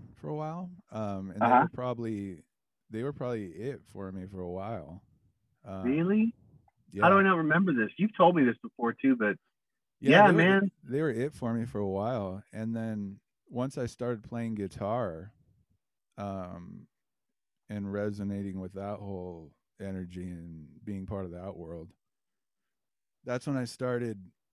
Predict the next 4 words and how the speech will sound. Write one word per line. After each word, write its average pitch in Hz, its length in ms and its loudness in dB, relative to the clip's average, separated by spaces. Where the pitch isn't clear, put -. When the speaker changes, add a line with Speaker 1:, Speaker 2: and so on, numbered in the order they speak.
Speaker 1:
<clears throat> - 520 -20
like, 101 300 -6
looking 113 420 -4
towards, 104 800 -6